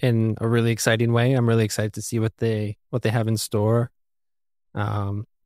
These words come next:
I thought where they went with all the characters, like, they have so many characters now that some of them are definitely kind of falling by the wayside and aren't getting as much development as some of the other characters.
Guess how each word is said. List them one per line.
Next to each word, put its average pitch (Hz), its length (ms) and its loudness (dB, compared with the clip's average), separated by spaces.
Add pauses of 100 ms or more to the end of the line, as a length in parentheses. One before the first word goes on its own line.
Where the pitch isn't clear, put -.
I 127 40 2
thought 127 180 4
where 123 120 6
they 113 100 4
went 113 160 2
with 113 100 0
all 117 100 4
the 113 100 0
characters, 110 500 0
like, 135 180 2
they 156 240 2
have 180 160 2
so - 240 2
many 127 160 4
characters 120 500 0
now 143 240 4
that 127 240 2
some 110 220 0
of 107 80 2
them 110 140 2
are 110 80 2
definitely 101 400 -2
kind 104 200 -2
of 101 80 -4
falling 101 360 -2
by 101 160 0
the 98 100 -2
wayside 123 680 -2 (840)
and 101 440 -2 (140)
aren't 113 260 0
getting 107 340 2
as 107 240 0
much 110 380 -2
development 127 800 2
as 143 160 0
some 147 180 2
of 147 60 2
the 151 60 0
other 147 140 2
characters. 175 640 -2